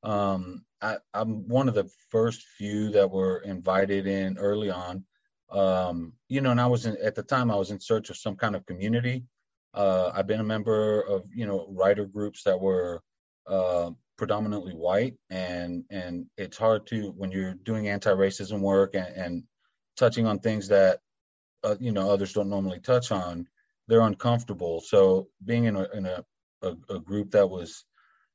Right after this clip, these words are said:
you know, very Anglocentric, uh, made it difficult. Uh, there's a lot of pushback. I mean, you know, instantly get kicked out for no reason, things like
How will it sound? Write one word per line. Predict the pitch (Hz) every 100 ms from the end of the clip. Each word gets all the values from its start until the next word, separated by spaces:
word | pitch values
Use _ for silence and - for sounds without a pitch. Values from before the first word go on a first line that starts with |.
| _
you | 113 101
know, |
very | 92 107 104
Anglocentric, | 101 101 95 90 - 104 101 95 85 80 - -
uh, | 90 82 78 64 _ _ -
made | 104 131
it | 110
difficult. | 101 123 92 85 76 -
Uh, | - 98 87 87
there's | 95 95 -
a | 110
lot | 113
of | 101
pushback. | 127 120 - 107 101 92 _ _
I | 92
mean, | 98 90 95
you | 113
know, | 98 90 110
instantly | 107 - 95 95
get | 98 -
kicked | 98 -
out | 98 87
for | 90
no | 87
reason, | 90 90 92 87
things | 123 104
like | 87